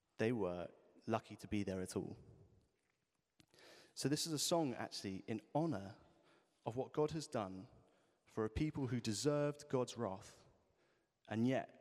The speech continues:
were not only given a place in his home, but a role to play as well. The sons of Korah, uh, were effectively the Old Testament bouncers. They were the people who would,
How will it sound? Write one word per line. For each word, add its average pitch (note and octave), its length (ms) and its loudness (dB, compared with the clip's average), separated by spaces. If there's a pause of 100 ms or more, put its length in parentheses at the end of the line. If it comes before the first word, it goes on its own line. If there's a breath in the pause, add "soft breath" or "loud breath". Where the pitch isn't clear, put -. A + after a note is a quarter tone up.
(600)
were A#2 120 2
not B2+ 200 2
only A#2+ 300 2
given A2 280 0
a G#2 40 -2
place B2+ 340 0
in A#2+ 80 0
his A2+ 160 0
home, F#2+ 460 0 (340 loud breath)
but A#2+ 140 2
a G#2 60 0
role G2+ 280 4
to - 100 -6
play F#2+ 300 -2
as F#2 120 -10
well. F#2+ 280 -6 (1400 soft breath)
The A2+ 80 -2
sons E3+ 240 2
of B2+ 80 -4
Korah, A#2 440 4 (400)
uh, F#2+ 200 -2
were A2+ 160 2
effectively G#2 760 -2
the - 140 -14
Old B2 180 2
Testament A2 560 -4
bouncers. G2+ 600 -4 (800 loud breath)
They A#2 200 2
were A2 400 0 (120)
the A#2+ 60 -6
people A#2 300 -2
who G#2 240 2
would, G2+ 260 2